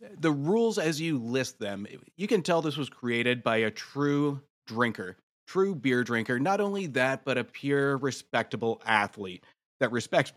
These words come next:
both sides of the story of just integrating drinking and track, just running. So, but it sounds so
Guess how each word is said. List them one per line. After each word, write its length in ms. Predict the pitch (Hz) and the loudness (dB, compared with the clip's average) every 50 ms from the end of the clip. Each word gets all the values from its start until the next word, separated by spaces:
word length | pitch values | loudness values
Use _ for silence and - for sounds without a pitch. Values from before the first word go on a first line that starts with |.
| _ | _
both 240 | - 208 208 208 185 | 4 6 6 6 6
sides 400 | - - - 156 143 143 139 135 | 4 0 2 2 4 4 2 0
of 60 | 143 | 0
the 100 | 131 135 | -2 -2
story 400 | 123 - - 120 113 113 113 113 | -4 -2 0 0 2 2 0 0
of 100 | 110 104 | -2 -2
just 200 | 110 135 123 - | -2 -4 -4 -4
integrating 680 | 143 147 165 170 135 143 147 147 147 151 143 139 123 113 - _ _ | -4 -4 -4 -4 0 2 2 2 2 2 0 0 -2 -4 -8 _ _
drinking 600 | - 107 104 123 139 147 - 151 147 147 156 156 151 | -16 -8 -4 -2 -2 -2 0 0 0 0 -2 -4 -4
and 460 | - 131 117 113 113 110 110 113 110 107 - _ _ _ | -4 0 0 2 2 0 0 -2 -4 -6 -12 _ _ _
track, 520 | - - - 147 127 101 90 - - - _ _ _ _ _ _ | -14 -6 0 2 2 2 0 -6 -12 -20 _ _ _ _ _ _
just 160 | - 135 110 107 | -2 -2 -2 -2
running. 380 | 113 123 131 120 104 - - - _ _ _ _ _ _ _ _ _ _ _ _ | -2 0 0 0 0 -2 -8 -16 _ _ _ _ _ _ _ _ _ _ _ _
So, 300 | - 135 110 104 110 - _ _ _ _ _ _ _ _ _ - | 0 0 0 0 -2 -8 _ _ _ _ _ _ _ _ _ -18
but 400 | 143 135 139 202 208 202 202 - _ _ _ _ _ _ _ _ _ _ _ _ _ _ | -6 2 4 4 4 4 2 -4 _ _ _ _ _ _ _ _ _ _ _ _ _ _
it 160 | - 180 175 - | 2 2 2 2
sounds 400 | - - 220 254 262 220 - - | 2 2 4 4 4 2 0 -2
so 440 | - - 190 190 196 202 214 214 | -2 0 2 4 4 4 4 2